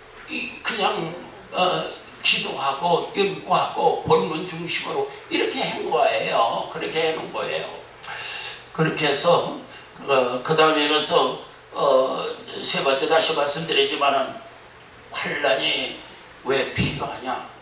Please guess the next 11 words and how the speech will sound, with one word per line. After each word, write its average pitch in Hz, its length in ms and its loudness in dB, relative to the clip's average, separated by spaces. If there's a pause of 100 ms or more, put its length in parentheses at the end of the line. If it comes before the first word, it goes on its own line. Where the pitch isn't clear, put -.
(960)
환란은 160 680 2
하나님께서 147 1120 0 (1040)
만드신 - 680 4
거예요. - 220 -4 (880)
그 - 140 -2
다음에 - 680 4 (760)
네 208 240 4
말탄 180 520 2
자들을, 190 680 0 (480)
짐승들을 202 880 0
통해서 170 760 4